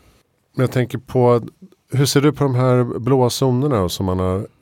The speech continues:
eh, identifierat och skrivit mycket om, och det är dieter och det är hälsotips och träning och så vidare. Tror du att det finns någonting där i, i de,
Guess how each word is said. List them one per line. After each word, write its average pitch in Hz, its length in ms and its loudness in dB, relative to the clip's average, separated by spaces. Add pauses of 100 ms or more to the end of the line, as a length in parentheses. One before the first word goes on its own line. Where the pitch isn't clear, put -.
(180)
eh, 107 140 0
identifierat 92 840 0
och 104 380 -4
skrivit 95 320 0
mycket - 220 -2
om, 92 240 0
och 95 60 -2
det 95 60 0
är 95 60 0
dieter 92 680 0
och 90 100 -4
det 92 80 -6
är 90 320 -4
hälsotips 92 960 -4
och 90 220 -4
träning 90 380 -2
och 85 80 -8
så - 100 -8
vidare. 87 260 -4 (840)
Tror - 160 2
du 120 40 4
att - 80 -4
det 127 120 2
finns 151 380 0
någonting 104 300 2
där 87 280 0
i, 101 280 -4
i - 20 0
de, 90 340 0